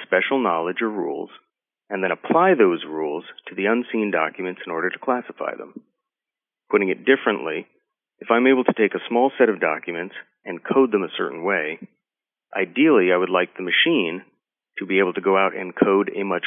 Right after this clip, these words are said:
larger set of documents the same way. Um, predictive coding's been one of the common terms to imply that act of applying that knowledge to the unknown.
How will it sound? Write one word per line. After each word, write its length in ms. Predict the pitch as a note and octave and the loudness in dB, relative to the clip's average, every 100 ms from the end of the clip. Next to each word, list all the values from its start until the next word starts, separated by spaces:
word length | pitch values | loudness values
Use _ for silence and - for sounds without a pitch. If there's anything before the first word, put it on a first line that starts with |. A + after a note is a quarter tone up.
| - | -4
larger 500 | F#2+ B2+ D#3+ F#2+ E2+ | 0 2 2 0 -4
set 120 | - E2 | -4 -4
of 120 | D#2 | -2
documents 500 | D#2+ D#2+ F#2 F2+ - - - | -2 -4 -6 -12 -12 -16 -14
the 100 | G#2 | -8
same 260 | A#2 G#2 F#2 | -6 -6 -6
way. 240 | - - - - _ _ _ _ _ _ _ _ _ - | -8 -8 -14 -20 _ _ _ _ _ _ _ _ _ -6
Um, 300 | F2+ E2 E2 _ | -4 -4 -8 _
predictive 380 | - A#2+ - A2+ - | 0 2 2 0 2
coding's 300 | G2+ G2 G2 | 2 2 0
been 220 | F#2+ F2+ | -4 -2
one 100 | F#2 | -2
of 60 | F2 | -4
the 140 | E2+ | -6
common 340 | - G#2+ G2 | -2 -2 -2
terms 340 | F2 F2+ E2+ E2 - | -4 -6 -6 -8 -10
to 60 | |
imply 520 | E2 D#2+ - F2 E2 D#2 | -12 -10 -4 -2 -2 -2
that 200 | F2+ E2 | -2 -2
act 360 | - F#2+ F#2 - | -2 -4 -4 -8
of 340 | - E2+ D#2+ D#2+ - _ _ _ - | -6 -4 -6 -8 -20 _ _ _ -14
applying 360 | - G#2 F#2+ | -4 -2 -2
that 140 | E2+ D#2+ | -4 -4
knowledge 380 | F2 D#2+ D#2 - | -4 -2 -4 -8
to 80 | - | -10
the 200 | D2+ D#2 | -10 -10
unknown. 580 | - D#2+ D2+ D#2 C#2+ - | -8 -10 -12 -14 -14 -16